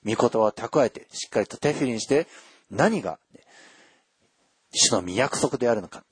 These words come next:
それをはっきりと知って、そうして祝福と幸いの人生、敵の前で円を設けられて、そしてちょうど良い時に引き上げられる、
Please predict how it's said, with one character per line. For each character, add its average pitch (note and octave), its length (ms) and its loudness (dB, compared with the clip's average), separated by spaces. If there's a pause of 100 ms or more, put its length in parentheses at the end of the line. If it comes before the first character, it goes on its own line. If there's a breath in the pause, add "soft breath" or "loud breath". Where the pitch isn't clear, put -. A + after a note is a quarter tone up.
そ - 200 -4
れ G2+ 60 4
を F#2 180 2
は - 100 -16
っ - 100 -20
き A3+ 120 0
り G3 60 0
と - 140 -8
知 - 320 0
っ - 40 -20
て、 F#3 320 0 (260)
そ - 200 -2
う D3 60 2
し - 80 -8
て D3+ 220 2 (920 soft breath)
祝 - 260 -2
福 - 180 -2
と G2+ 160 0
幸 A2 340 0
い G2+ 40 2
の G2 80 0
人 G2 200 -2
生、 - 220 -12 (640 soft breath)
敵 - 280 -2
の D#3+ 100 2
前 C#3 200 0
で F#2+ 280 -6
円 F3+ 200 2
を A#2 120 2
設 A2+ 200 2
け B2 140 0
ら A2+ 80 4
れ G#2+ 60 2
て、 C#3 260 0 (260 loud breath)
そ F3 220 2
し - 60 -4
て E3 200 0
ち - 180 -2
ょ G3+ 120 6
う - 20 2
ど G#3 120 2
良 G#3+ 140 8
い E3 40 2
時 - 220 -10
に D#3+ 80 -12
引 - 180 -14
き - 140 -6
上 G#2+ 100 0
げ G#2+ 100 -4
ら G2+ 140 2
れ F2+ 80 -4
る、 D#2+ 160 -8